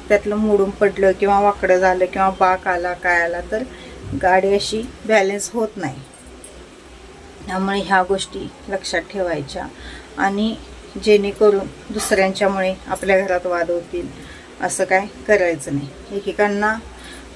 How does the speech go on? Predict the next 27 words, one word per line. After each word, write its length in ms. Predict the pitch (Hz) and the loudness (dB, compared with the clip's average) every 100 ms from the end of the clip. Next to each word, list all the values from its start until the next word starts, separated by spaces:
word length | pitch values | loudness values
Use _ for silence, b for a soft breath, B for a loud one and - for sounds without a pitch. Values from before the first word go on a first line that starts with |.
| 185 185 | -4 8
जे, 160 | 208 - - | 8 8 -4
अं, 240 | - 190 190 | -2 0 2
हे 180 | 202 | 2
करायची 600 | 220 226 202 190 208 190 - - | 4 6 4 2 0 0 -2 -10
खूप 200 | - 208 | -10 -8
सवय 300 | - 202 185 | 2 4 6
असते 280 | 175 - 170 | 2 0 -4
बघा, 280 | 170 - - - - - - - - B B - 202 | -2 -2 -4 -14 -18 -20 -18 -18 -18 B B -12 -10
तिच्यात 340 | - 185 180 | -2 -2 2
आहे 120 | 180 | 2
माझ्यात 360 | 196 185 170 165 - | 4 2 2 -4 0
का 80 | 185 | 0
नाही, 180 | 185 | 0
तिच्या 320 | 185 202 202 202 | -4 -4 0 2
नवऱ्याने 360 | 190 180 180 | 4 2 2
दिलं 220 | 180 180 | 0 -2
मला 260 | 190 180 180 | -2 -4 -6
का 200 | - 180 | -6 -6
नाही 260 | 180 180 180 - - B B B - 185 | -4 -8 -10 -14 -20 B B B -8 -4
असं, 260 | 190 190 - - - | 0 2 0 -4 0
किंवा 160 | 208 208 | 4 4
एक 120 | 208 | 4
एक 140 | 208 247 | 2 4
पुरुषांना 440 | 233 226 220 214 | 4 4 2 2
पण 140 | 220 | 2
सवय 300 | 208 214 185 | 0 4 4
असते 180 | 170 185 | 4 0